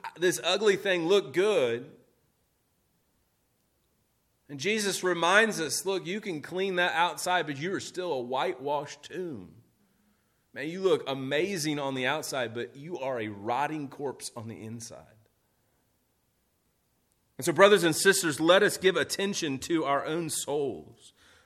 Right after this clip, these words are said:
Uh, let's remember what Paul wrote to the church in Corinth, that our outer self is wasting away.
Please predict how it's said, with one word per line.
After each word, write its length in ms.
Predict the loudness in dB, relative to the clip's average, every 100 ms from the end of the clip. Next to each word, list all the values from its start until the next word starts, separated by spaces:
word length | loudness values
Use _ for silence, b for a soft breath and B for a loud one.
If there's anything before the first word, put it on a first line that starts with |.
| -4
Uh, 100 | 2
let's 280 | 6 6 8
remember 480 | 8 12 12 12
what 220 | 12 10 8
Paul 340 | 8 8 6 B 4
wrote 320 | 8 8 8
to 100 | 0
the 80 | 0
church 340 | 6 6 6
in 100 | -2
Corinth, 520 | 0 4 4 2 0
that 160 | 2 8
our 220 | 10 8 8
outer 340 | 10 12 10
self 400 | 8 6 6 6
is 140 | 0
wasting 560 | 4 6 6 4 0 2
away. 500 | 6 8 8 8